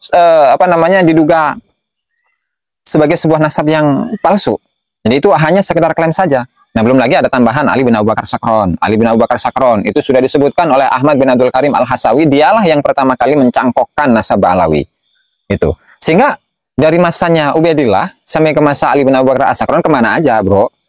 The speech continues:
Syurohnya mana, istifadahnya mana? Jadi semuanya hanya klaim saja itu, tidak bisa dibuktikan dengan data-data sejarah, apa namanya, bahwa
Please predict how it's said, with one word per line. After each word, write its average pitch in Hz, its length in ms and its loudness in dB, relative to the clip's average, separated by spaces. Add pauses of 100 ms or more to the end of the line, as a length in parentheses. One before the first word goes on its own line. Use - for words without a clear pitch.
(300)
Syurohnya 131 400 2
mana, 190 560 0
istifadahnya 233 480 0
mana? 82 320 -4 (160)
Jadi 151 160 0
semuanya 170 400 2
hanya 151 160 0
klaim 139 400 0 (160)
saja 143 240 0
itu, 104 240 -4
tidak 117 240 0
bisa 110 160 0
dibuktikan 107 480 -2
dengan 107 160 0
data-data 101 480 0 (400)
sejarah, 85 640 0
apa 110 80 0
namanya, 107 480 0 (880)
bahwa 143 400 2